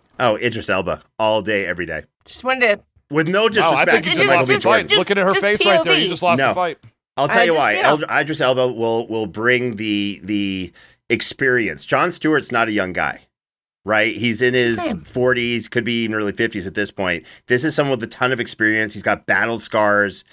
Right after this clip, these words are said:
Speaker 1: He's not fresh, like, you know what I mean? Like, this is someone who's been through it. That's why I think Idris Elba could do it.
Speaker 2: I just wanna know who to fantasize about during this conversation.
Speaker 3: <laughs>
Speaker 1: I mean, Ray and I ask ourselves the same question every episode. It's just
Speaker 3: Uh,
Speaker 1: crazy.
Speaker 3: you know, I would,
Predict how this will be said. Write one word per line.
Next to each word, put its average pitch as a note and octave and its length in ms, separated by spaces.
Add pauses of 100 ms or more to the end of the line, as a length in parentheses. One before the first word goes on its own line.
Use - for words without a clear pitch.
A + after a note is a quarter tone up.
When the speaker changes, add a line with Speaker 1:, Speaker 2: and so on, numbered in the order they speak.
(200)
Speaker 1:
He's G#2+ 160
not A#2+ 240
fresh, - 400
like, B2+ 160
you B2 60
know C3 60
what B2 80
I - 20
mean? A2+ 100
Like, G#2 160
this C3+ 220
is B2+ 120
someone A#2+ 360
who's G#2 200
been G#2+ 300
through G#2+ 300
it. D#3 180 (300)
That's A2+ 240
why A#2 80
I G#2+ 40
think G#2 160
Idris G2 240
Elba F2+ 200
could E2 140
do E2 120
it. B1 140 (240)
Speaker 2:
I - 100
just E3 160
wanna E3 160
know D#3+ 140
who D#3+ 80
to D#3+ 80
fantasize D#3 500
about D#3 300
during C#3+ 320
this C#3 100
conversation. G3+ 560
Speaker 3:
<laughs> G3+ 420 (720)
Speaker 1:
I A#2 60
mean, G#2 320
Ray C3+ 160
and B2+ 100
I G#2+ 120
ask G2 220
ourselves F2+ 300
the F2+ 60
same F#2 300
question D2+ 420 (100)
every F#2 340
episode. D2 420 (200)
It's - 140
just - 140
Speaker 3:
Uh, - 20
Speaker 1:
crazy. D2 300 (260)
Speaker 3:
you G3 120
know, A#3 260
I F#3 240
would, B3+ 180